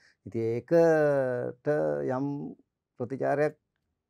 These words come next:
තියෙනවා නම් ඉතින් අර වෙලා තින්නේ ගාස්තුවත් එතකොට ආය කරනවා වැඩි පො-, පොඩි ළමයින්. මොකද පාලිකාවටත් පඩියක් ගෙවන්න ඕන.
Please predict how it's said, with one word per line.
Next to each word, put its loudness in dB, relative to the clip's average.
තියෙනවා 0
නම් -8
ඉතින් -8
අර -6
වෙලා -2
තින්නේ -4
ගාස්තුවත් 2
එතකොට 2
ආය 8
කරනවා 0
වැඩි 6
පො-, 0
පොඩි 0
ළමයින්. 0
මොකද -2
පාලිකාවටත් 4
පඩියක් 2
ගෙවන්න 4
ඕන. -6